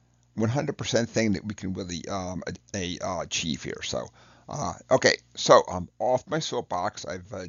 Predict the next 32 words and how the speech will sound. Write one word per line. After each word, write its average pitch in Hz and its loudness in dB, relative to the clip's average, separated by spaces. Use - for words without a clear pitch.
deviated 101 -4
here, 85 -12
like, - -14
right 104 -12
from 95 -8
the 101 -4
get-go. - -10
So - -4
let's - 8
just - -4
kinda 165 4
go 147 0
over 131 2
some 120 2
more 127 6
things. - -2
So - -2
the 147 0
way 175 2
osha 147 0
sets - 6
these 76 0
is 85 2
they 98 2
sit - 4
down, 107 2
of - -6
course, - -2
and 101 -2
they 90 -4
look 104 -8
at, - -4